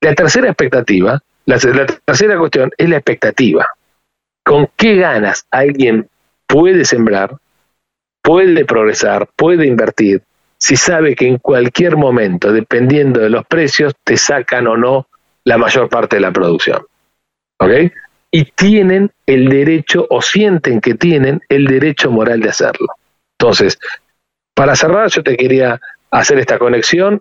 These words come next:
entre un pensamiento oscuro, turbio, desagradable, eh, que genera lo peor de cualquiera de nosotros, como es la expresión de Zanini, de que ellos tienen derecho a ser cuidados especialmente,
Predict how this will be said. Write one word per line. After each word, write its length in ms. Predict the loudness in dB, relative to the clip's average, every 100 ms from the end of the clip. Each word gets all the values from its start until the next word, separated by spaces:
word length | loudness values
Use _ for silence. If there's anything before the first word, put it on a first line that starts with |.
| -2
entre 600 | 0 0 0 -2 -2 -6 _ _ -2
un 140 | 0
pensamiento 720 | 2 2 0 0 0 0 -2 0
oscuro, 800 | -4 0 2 2 2 2 0
turbio, 840 | -2 0 2 2 2 2 2 2 -2 _ -4
desagradable, 1160 | -2 0 0 0 0 -2 -2 -2 0 0 -2 0
eh, 300 | 0 0 -4 _ _ -4
que 100 | 0
genera 340 | 2 2 0
lo 160 | 0 -2
peor 420 | 0 0 2 2
de 160 | 0 -2
cualquiera 360 | -2 0 0
de 60 | 0
nosotros, 340 | 0 -2 -2
como 220 | 0 0 2
es 40 |
la 100 | 0
expresión 360 | 0 -2 0 -2
de 80 |
Zanini, 440 | 0 0 0 2 0
de 120 | 0
que 320 | 0 2 2
ellos 300 | 0 -2 -6 -4
tienen 400 | 0 2 2 0
derecho 440 | 0 0 -2 -2
a 40 | -4
ser 240 | -2 -2
cuidados 500 | 0 0 2 0 -2
especialmente, 880 | -4 -2 0 0 0 0 -2 -2